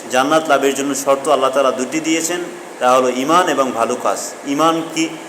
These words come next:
কোন কোন বিষয়ের উপর ঈমান আনতে হবে, এটা আল্লাহ তাআলা কোরআনের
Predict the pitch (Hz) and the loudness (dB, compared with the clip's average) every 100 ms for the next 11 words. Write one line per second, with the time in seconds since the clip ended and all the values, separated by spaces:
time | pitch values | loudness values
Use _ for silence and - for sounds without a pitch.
0 | - - 147 165 156 165 156 135 151 156 | -16 -6 -2 0 0 -2 0 -2 2 2
1 | 151 139 127 127 147 156 156 165 156 165 | 2 0 2 2 2 2 2 2 2 2
2 | 175 - - - 139 127 131 131 123 123 | -4 -8 -12 -6 0 2 2 2 0 0
3 | 131 135 165 | 0 0 0